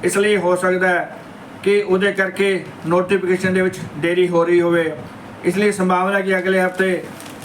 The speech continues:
ਮਾਰਕੀਟ ਕਮੇਟੀ ਬਨੂੜ ਦੇ ਚੇਅਰਮੈਨ ਨੂੰ ਲੈ ਕੇ ਅਗਲੇ ਹਫ਼ਤੇ ਨੋਟੀਫਿਕੇਸ਼ਨ ਹੋ ਜਾਵੇਗਾ ਤੇ ਉਹਨਾਂ ਦੀ ਤਾਜਪੋਸ਼ੀ ਵੀ ਜਲਦੀ ਹੋ ਜਾਵੇਗੀ। ਇਹ ਗੱਲ ਦੱਸਣਯੋਗ ਹੈ ਕਿ ਮਾਰਕੀਟ ਕਮੇਟੀ ਦੇ ਚੇਅਰਮੈਨ ਦੀਪਕ ਸੂਦ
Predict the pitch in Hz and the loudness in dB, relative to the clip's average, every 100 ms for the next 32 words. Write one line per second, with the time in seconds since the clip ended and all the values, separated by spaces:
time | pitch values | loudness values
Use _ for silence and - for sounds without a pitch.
0 | - 160 175 185 180 175 175 185 185 175 | -2 0 0 -2 0 0 2 2 2 2
1 | 165 170 175 180 180 175 170 175 175 180 | 0 2 4 2 2 0 2 0 0 2
2 | 170 165 165 170 151 - - - 170 185 | 2 2 0 0 0 -8 -12 -4 0 2
3 | 185 185 190 175 - 147 170 165 185 175 | 0 0 0 0 -4 -2 0 0 0 0
4 | 175 175 156 160 175 175 170 165 165 - | 0 0 0 0 2 2 2 2 0 -2
5 | - - - - 208 214 - 185 185 185 | -6 -14 -18 -2 -2 0 -2 2 2 2
6 | 180 - 170 165 160 165 165 160 160 151 | 2 0 0 0 -2 -2 2 2 2 2
7 | 143 143 123 117 107 - - - - - | -2 -2 -2 -6 -8 -12 -16 -18 -18 -4
8 | 214 208 202 190 160 185 196 190 185 180 | 0 2 2 0 -2 -2 0 2 2 2
9 | 180 180 165 165 165 185 156 165 160 170 | 2 2 2 0 2 -2 0 0 2 0
10 | 165 160 160 156 160 151 156 165 156 - | 0 0 0 0 0 2 0 0 -4 0
11 | 160 | 0